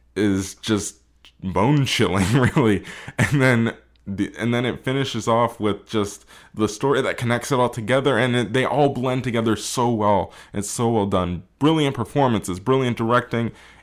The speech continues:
and, um, very well done editing. I don't think it works on every single level. There are a couple of times when some of the connections didn't hit,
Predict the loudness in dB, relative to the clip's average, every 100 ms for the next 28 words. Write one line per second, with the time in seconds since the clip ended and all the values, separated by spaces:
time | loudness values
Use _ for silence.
0 | -8 -2 0 0 -4 -10 _ -20 _ _
1 | _ _ _ -4 -2 -2 -6 -8 -6 0
2 | 2 4 4 4 4 0 0 -2 -2 -2
3 | -2 -4 -12 -10 -6 -2 -2 0 0 0
4 | 2 0 -2 -4 -4 -2 -2 -2 -2 0
5 | 2 2 2 2 0 0 -2 0 0 -2
6 | 0 -2 -2 -2 -2 -2 0 -2 -2 -4
7 | -4 0 2 2 0 0 0 0